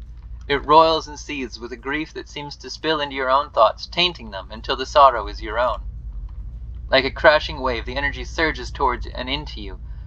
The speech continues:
and suddenly you're elsewhere. Before you is a brightly lit stone corridor, lined with torches and gleaming crystals.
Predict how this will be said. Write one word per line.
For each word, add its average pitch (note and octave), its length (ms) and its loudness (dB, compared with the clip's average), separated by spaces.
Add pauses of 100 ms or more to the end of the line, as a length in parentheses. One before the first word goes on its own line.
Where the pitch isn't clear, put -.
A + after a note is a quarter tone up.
and C3 120 -4
suddenly D3+ 320 4
you're B2 200 2
elsewhere. - 500 6 (460)
Before F3+ 340 6
you F3+ 180 2
is E3 100 -4
a C#3 60 -6
brightly D#3 400 6
lit D#3 240 0
stone D3+ 380 0
corridor, A2 560 2
lined B2+ 240 4
with A#2+ 100 -10
torches D#3 460 4
and B2+ 120 -8
gleaming C3+ 360 -8
crystals. - 580 -8